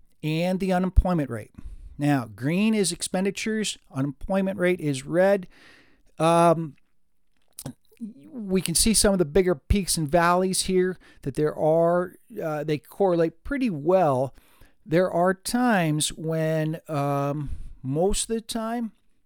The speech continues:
if you actually looked at each individual data point, and it's kind of a little di-, difficult to, uh, uh, see this, but you can see it right here per se.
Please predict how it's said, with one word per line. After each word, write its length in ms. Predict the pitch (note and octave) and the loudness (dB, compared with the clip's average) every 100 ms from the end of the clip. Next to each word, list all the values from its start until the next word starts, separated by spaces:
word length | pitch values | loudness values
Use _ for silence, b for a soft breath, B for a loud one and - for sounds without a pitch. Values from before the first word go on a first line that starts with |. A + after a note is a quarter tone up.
| _ b b b | _ b b b
if 180 | D3 - | -18 -2
you 80 | F3+ | 0
actually 300 | G3+ - G3 | 0 -2 0
looked 240 | F3 F#3 | 0 -2
at 80 | D3+ - | -8 -8
each 280 | F3+ - | -8 -6
individual 500 | F3 E3+ D3+ D3+ D3 | -6 -6 -4 -4 -6
data 320 | B2 D3+ D#3+ D3+ | -6 -6 -6 -6
point, 260 | - B2+ | -8 -8
and 80 | D3+ | -10
it's 160 | E3+ - - - | -12 -14 -16 -14
kind 200 | - A3+ | -10 -8
of 80 | D#3+ | -8
a 100 | - | -8
little 160 | E3 | -8
di-, 140 | D3 D3+ E3 C#3+ | -6 -8 -10 -8
difficult 640 | D3 - C#3+ - D3 C3 - | -8 -8 -16 -10 -8 -6 -6
to, 260 | B2+ B2+ | -6 -6
uh, 120 | - C3+ - | -8 -14 -12
uh, 140 | C3+ | -8
see 180 | - D3+ | -4 -4
this, 120 | B2+ | -4
but 160 | - - | -6 -10
you 40 | |
can 100 | D#3 | -6
see 160 | - G3 | -4 -4
it 60 | |
right 160 | C#3+ C3+ | -4 -6
here 380 | - D#3 B2+ A2+ b b b | -4 -4 -2 -6 b b b
per 160 | - C3 | 0 0
se. 440 | - D#3+ C3+ A#2+ | -2 0 0 -4